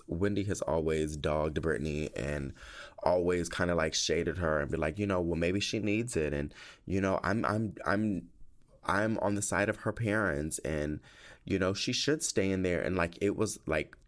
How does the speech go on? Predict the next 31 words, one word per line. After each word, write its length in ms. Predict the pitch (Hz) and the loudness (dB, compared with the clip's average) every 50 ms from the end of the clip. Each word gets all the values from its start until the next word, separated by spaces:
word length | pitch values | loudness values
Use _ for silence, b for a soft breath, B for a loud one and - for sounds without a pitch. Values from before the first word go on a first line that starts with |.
| _ - | _ -10
the 140 | 87 - | -10 -8
fans 400 | - - - 107 120 127 120 120 | -6 0 0 2 2 2 0 0
were 60 | 107 85 | 0 0
like, 180 | 82 80 71 | 0 0 0
"Bitch, 220 | 80 95 101 - - | 0 -2 0 0 -4
this 160 | 123 120 - | -4 -4 -4
bitch 280 | - 80 90 90 - | -4 -2 -2 -2 0
is 140 | - 87 76 | -2 -2 -2
wilding 340 | 76 76 80 87 82 82 85 | 0 0 2 2 2 2 2
out. 160 | 92 98 82 | 2 0 0
Like, 120 | 64 71 73 | 0 -2 -2
why 260 | 73 73 78 95 104 | -2 0 2 2 2
is 100 | 101 - | 0 0
she 120 | - 104 | -4 -4
constantly 500 | - 110 85 90 85 - - - - 71 | -2 -2 -2 -2 0 -2 -2 -2 -2 -4
coming 240 | - - 90 78 78 | -2 -2 -2 -2 -2
out 140 | 78 76 - | -2 -4 -2
for 160 | - 82 90 | -2 0 2
Britney?" 300 | 113 123 78 76 69 - B B B B B | 2 2 0 -2 -8 -8 B B B B B
And 100 | 110 110 | 0 2
it 60 | 117 | 2
wasn't 260 | 113 131 131 147 139 131 | 2 2 0 0 -2 -2
until 280 | 123 127 - 123 104 | -2 0 0 0 0
later 380 | 92 90 90 90 85 90 - 50 - | 2 2 2 2 2 2 0 0 0
on 540 | 90 104 110 101 90 76 67 67 80 95 - - _ - _ _ _ - - - - - - - - - - | 0 0 2 0 0 0 0 -2 -4 -6 -8 -14 _ -20 _ _ _ -20 -20 -20 -20 -20 -20 -20 -18 -10 -4
when 180 | - 92 90 82 | -2 0 0 2
Britney 260 | 92 95 87 95 87 | 0 0 0 0 -2
finally 340 | - 85 87 95 98 98 90 | -2 0 0 2 2 0 0
spoke 480 | - - - - 76 71 65 - - B B B B B B B | -2 -4 -2 0 0 0 0 -4 -8 B B B B B B B
where 180 | - 85 87 85 | 0 2 2 2
Wendy 560 | 80 82 87 85 82 76 82 78 78 - - | 2 2 2 0 0 0 0 0 0 -2 -4